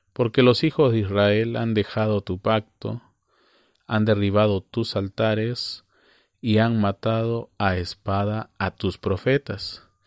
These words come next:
Y solo yo he quedado,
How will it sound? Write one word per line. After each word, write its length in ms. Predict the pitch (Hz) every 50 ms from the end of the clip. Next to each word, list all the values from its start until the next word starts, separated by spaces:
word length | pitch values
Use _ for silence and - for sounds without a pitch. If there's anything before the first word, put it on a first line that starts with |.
| _ _ _ _ _ _ _ _ _ _
Y 180 | _ 127 113 104
solo 560 | - - - 143 147 156 170 180 190 180 - - - - _ _ -
yo 480 | 98 95 95 104 123 135 131 120 107 104
he 160 | 104 101 -
quedado, 580 | - - 101 92 92 104 120 117 107 101 95